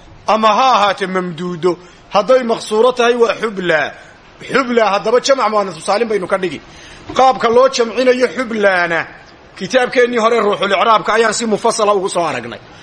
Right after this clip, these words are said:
Oo xubla alifku hadduu xarafka afraad yahay, ya fadxisan baa loo bedelaa. Markaasaa calaamadda jamcu alif iyo ta lagu sii daraa. Hadda xubla alifkaa u dambeeya, ya baan u bedelaynaa. Markaasaan alif iyo ta ku sii daraynaa.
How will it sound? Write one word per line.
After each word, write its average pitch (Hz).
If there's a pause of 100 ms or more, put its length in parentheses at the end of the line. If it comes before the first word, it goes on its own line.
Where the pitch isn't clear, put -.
(300)
Oo 233
xubla 240
alifku 254
hadduu 202
xarafka 214
afraad 220
yahay, 160 (320)
ya 247
fadxisan 208
baa 202
loo 214
bedelaa. 170 (300)
Markaasaa 226
calaamadda 202
jamcu 226
alif 220
iyo 208
ta 190
lagu 180
sii 180
daraa. 135 (300)
Hadda 208
xubla 226
alifkaa 233
u 247
dambeeya, 208
ya 233
baan 208
u 214
bedelaynaa. 165 (400)
Markaasaan 233
alif 240
iyo 220
ta 220
ku 202
sii 185
daraynaa. 143